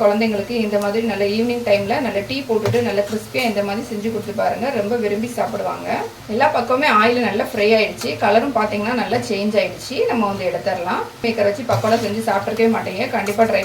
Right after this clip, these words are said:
பண்ணி பாருங்க. டேஸ்ட் வந்து ரொம்ப நல்லா இருந்துச்சு. இப்போ நம்ம வந்து ஆயில்ல இருந்து எல்லாத்தையும் எடுத்துடலாம்.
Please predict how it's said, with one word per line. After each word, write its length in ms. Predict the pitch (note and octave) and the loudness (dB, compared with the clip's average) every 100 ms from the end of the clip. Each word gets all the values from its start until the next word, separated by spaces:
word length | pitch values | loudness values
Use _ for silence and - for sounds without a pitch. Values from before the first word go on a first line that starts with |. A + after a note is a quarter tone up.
| G3 | 0
பண்ணி 140 | G3 F3+ | 0 2
பாருங்க. 280 | F3+ G3 G#4+ A#4+ - - - - G#3 | 2 0 -4 -4 -10 -18 -20 -12 -2
டேஸ்ட் 320 | G#3+ - A3 | -2 0 -2
வந்து 200 | G#3 G#3 | 0 2
ரொம்ப 160 | G#3+ A#3+ F#3+ | 2 2 2
நல்லா 160 | F#3+ F#3+ | 4 2
இருந்துச்சு. 340 | F3+ F#3 - A#3 | 0 -6 -4 -2
இப்போ 160 | G3+ G3 | 0 -2
நம்ம 100 | F#3 | -2
வந்து 160 | A3 B3 | 0 2
ஆயில்ல 240 | G3 G#3+ G3 | 4 4 2
இருந்து 180 | G3+ F3 | 0 0
எல்லாத்தையும் 300 | E3+ G3+ F3 | 0 0 -4
எடுத்துடலாம். 480 | - E3+ E3 A#3 | -4 -6 -4 -6